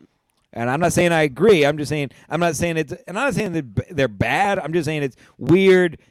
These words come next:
You can't have conversation. Now, you can't say, "I fucking love Nazis," and expect nothing to happen. I get that. But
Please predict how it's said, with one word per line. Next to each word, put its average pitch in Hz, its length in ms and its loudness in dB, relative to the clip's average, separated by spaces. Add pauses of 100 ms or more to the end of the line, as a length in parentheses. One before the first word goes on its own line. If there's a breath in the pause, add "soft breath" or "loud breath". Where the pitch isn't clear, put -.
You 143 140 -6
can't 143 260 -4
have 131 400 -4 (1040)
conversation. 110 520 -6
Now, 165 120 2
you 170 220 0
can't 208 300 0
say, 160 440 4 (300 soft breath)
"I 131 100 0
fucking 135 320 -2
love 123 240 -2
Nazis," 120 680 -6
and 107 120 -10
expect 107 380 -6
nothing 110 240 -6
to 92 60 -14
happen. 120 640 -8
I 131 120 -6
get 107 260 -8
that. 98 360 -8 (800)
But 117 280 2